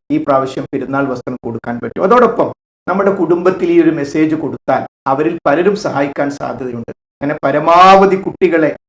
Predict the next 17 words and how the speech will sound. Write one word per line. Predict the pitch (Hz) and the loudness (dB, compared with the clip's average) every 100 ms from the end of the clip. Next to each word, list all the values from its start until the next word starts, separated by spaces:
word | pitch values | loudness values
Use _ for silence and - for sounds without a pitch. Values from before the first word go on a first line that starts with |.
| _ - | _ -4
സന്തോഷിപ്പിക്കുക | 151 165 196 214 214 214 196 - 170 | -2 2 6 6 6 0 -4 -2 -2
വഴി | 151 143 - _ _ - | 0 -4 -8 _ _ -10
റബ്ബിന്റെ | 131 - 160 156 | -10 -4 -2 -2
സന്തോഷം | 151 143 139 156 156 143 - | -2 -4 0 0 0 -4 -2
പരലോകത്ത് | 135 143 160 165 | -2 0 -2 -2
നമുക്ക് | 147 143 131 139 - _ _ | -6 -8 -8 -10 -10 _ _
ലഭ്യമാവുക | 139 139 170 160 156 151 156 | -6 -4 0 2 2 0 2
എന്നൊരൊറ്റ | 156 160 151 156 - 220 | 2 2 -2 -6 -4 -2
ലക്ഷ്യത്തോടു | 151 143 160 151 139 | -2 -4 -10 -8 -8
കൂടി | 127 127 113 _ _ 139 | -8 -10 -12 _ _ -6
നമ്മളെല്ലാവരും | 143 147 156 170 170 175 160 117 _ _ _ | 0 0 2 6 6 6 2 -4 _ _ _
വ്യക്തിപരമായി | 143 139 170 165 165 170 | -8 -4 -2 0 0 2
ഇത് | 170 165 | 2 0
ഏറ്റെടുക്കുക, | 165 196 190 190 190 208 208 - _ 156 | 0 2 0 0 0 0 -2 -16 _ -8
മറ്റുള്ളവരോട് | 156 233 190 170 160 156 | -2 0 2 2 0 0
ഈ | 143 | -2
സന്ദേശം | 139 131 143 160 160 | -4 -6 -6 -8 -10